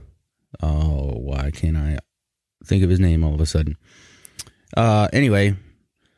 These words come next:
uh, but the fight of the year contender, man, and, and it really was, was, uh, Khamzat Chimaev, um, with Gilbert Burns. What a fight. Those guys were just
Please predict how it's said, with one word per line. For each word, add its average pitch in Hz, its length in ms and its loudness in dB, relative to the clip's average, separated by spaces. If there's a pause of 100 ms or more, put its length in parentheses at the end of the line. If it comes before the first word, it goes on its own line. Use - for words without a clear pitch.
(180)
uh, 110 240 2
but 107 180 -2
the 113 60 0
fight 170 260 0
of 139 80 0
the 101 60 2
year 107 260 4
contender, 87 520 2
man, 87 520 0 (240)
and, 104 200 2
and 107 160 2
it 104 80 -2
really 123 280 2
was, 95 480 2
was, 90 460 0 (120)
uh, 87 420 -2 (680)
Khamzat 117 480 2
Chimaev, 95 840 2 (520)
um, 82 560 0 (500)
with 98 220 -4
Gilbert 104 360 0
Burns. 92 440 0
What 120 500 0
a 90 140 2
fight. 95 460 -2
Those 113 300 0
guys 95 420 0
were 82 220 0 (560)
just 101 460 0